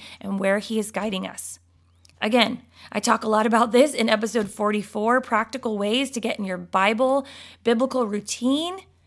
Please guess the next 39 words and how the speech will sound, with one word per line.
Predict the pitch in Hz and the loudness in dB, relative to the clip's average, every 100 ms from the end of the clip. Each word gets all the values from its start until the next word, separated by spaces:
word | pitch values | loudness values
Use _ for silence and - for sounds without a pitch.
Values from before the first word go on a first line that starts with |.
| _ | _
If | 220 | -2
you | |
haven't | 220 247 247 | 0 0 0
listened | 247 247 | -2 -2
to | 220 | 0
that, | 214 - | 0 0
go | - 196 | -2 -2
check | 196 - 190 185 - | -2 -2 -2 -4 -8
that | 170 185 190 - | -2 0 0 0
out. | 175 165 | -2 -2
That's | 185 185 | -6 -8
a | |
practical | 190 - 196 208 - 214 220 220 220 - - - _ 208 | -10 -2 0 0 -4 -6 -2 -2 -4 -10 -20 -20 _ 0
episode | 202 202 - 190 185 | 0 -2 -2 -2 -2
for | - 190 | -4 -4
you | 180 175 170 - - - | -2 0 -2 -6 -16 -10
to | 185 | -4
just | 185 - | -4 -2
get | 196 190 | -2 -2
into | 190 190 | -2 -4
some | - 185 | -8 -6
routines. | 180 175 190 208 175 - | -8 -8 -6 -4 -6 -2
I | 202 | 0
will | 208 | 0
link | 202 208 | -2 -2
that | 208 - | -4 -6
also | - - - - | -8 -10 -10 -10
in | - | -8
the | 92 | -6
show | - - | -6 -8
notes. | 202 - - - - _ _ _ _ _ _ _ _ _ _ _ _ _ - | -10 -12 -14 -16 -18 _ _ _ _ _ _ _ _ _ _ _ _ _ -2
So | 247 226 220 - _ | 4 6 4 -4 _
he | - 254 | -8 2
wasn't | 262 269 330 277 | 6 6 4 -2
kingdom-minded, | 294 285 262 233 233 214 - | 0 4 4 4 2 0 -2
and | 196 196 | -8 -10
he | - 226 | -8 -4
let | 220 214 208 196 | 0 -2 -2 -10
greed | 208 220 214 208 | -8 -4 -4 -6